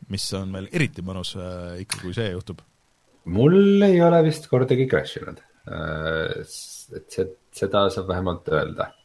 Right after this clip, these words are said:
Speaker 2: et pole juhtunud.
Speaker 1: Aga lihtsalt
Speaker 2: Aga, aga G T A kolme puhul, noh, jah, nagu Martin ütles, et see on nagu nii palju mõjutanud või see kogu selle avatud maailma žanrite,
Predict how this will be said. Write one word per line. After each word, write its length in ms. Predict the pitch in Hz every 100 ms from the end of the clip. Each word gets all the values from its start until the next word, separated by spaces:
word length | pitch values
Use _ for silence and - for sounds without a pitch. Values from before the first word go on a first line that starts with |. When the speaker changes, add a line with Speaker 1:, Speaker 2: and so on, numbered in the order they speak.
| _ -
Speaker 2:
et 160 | 90 - _ _
pole 200 | 80 87
juhtunud. 400 | 78 - 82 - _ _ _ _ _ _
Speaker 1:
Aga 140 | 120 127
lihtsalt 300 | 95 90 -
Speaker 2:
Aga, 140 | 87 87 87 90 87 85 -
aga 160 | - -
G 140 | 202
T 80 | 202
A 60 | 139
kolme 180 | 175
puhul, 300 | 98 95 92 92 - - -
noh, 160 | 90 - _ _
jah, 160 | - 123
nagu 160 | 104 110
Martin 240 | 131 104
ütles, 160 | 131 -
et 80 | 87
see 100 | 90
on 80 | 87
nagu 160 | 87 92
nii 540 | 104 98 87 82 78 -
palju 260 | 113 98
mõjutanud 460 | 90 107 - 80 80
või 80 | 78
see 320 | 82 87 87
kogu 300 | - 90 85 78
selle 240 | 73 85 82
avatud 400 | 104 95 80 82
maailma 380 | 95 80 76 80
žanrite, 600 | - - 104 78 - 78